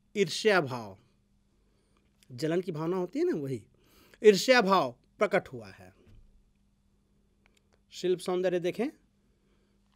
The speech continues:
पहला देखें, पहला नंबर है, काव्य, काव्यांश में ब्रज भाषा की मधुरता निहित है। पूरा जितने चारों जो सवैये हैं, सब में ब्रज भाषा है। काव्यांश रचना सवैया छंद में है। म तथा र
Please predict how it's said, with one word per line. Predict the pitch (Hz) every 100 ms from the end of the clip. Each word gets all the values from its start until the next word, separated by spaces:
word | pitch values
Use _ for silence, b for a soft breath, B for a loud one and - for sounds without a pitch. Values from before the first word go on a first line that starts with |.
| _ _ _
पहला | 156 156 156
देखें, | 147 147 247 269
पहला | 170 156
नंबर | 151 156 160
है, | 269 - b b
काव्य, | 190 185 196 185 - _
काव्यांश | 185 180 185 202 196
में | 202 165
ब्रज | 196 175
भाषा | 131 170 180 175
की | 175
मधुरता | 156 143 139 139 180
निहित | 175 185 185
है। | 220 - _ _ _ _ -
पूरा | 311 339
जितने | 262 262 277
चारों | 269 226 226 226
जो | 202 196 170 -
सवैये | - 185 175 180 208
हैं, |
सब | 214 190
में | 185 165
ब्रज | 160 139
भाषा | 123 110 101
है। | 101 _ _ _
काव्यांश | 180 180 185 202 185
रचना | 190 185 190 143 - -
सवैया | - 135 131 151
छंद | 170 185 190
में | 190
है। | 226 - _ _ _ _ 139
म | 160 214 269
तथा | 277 220 202 190
र | 180 233 202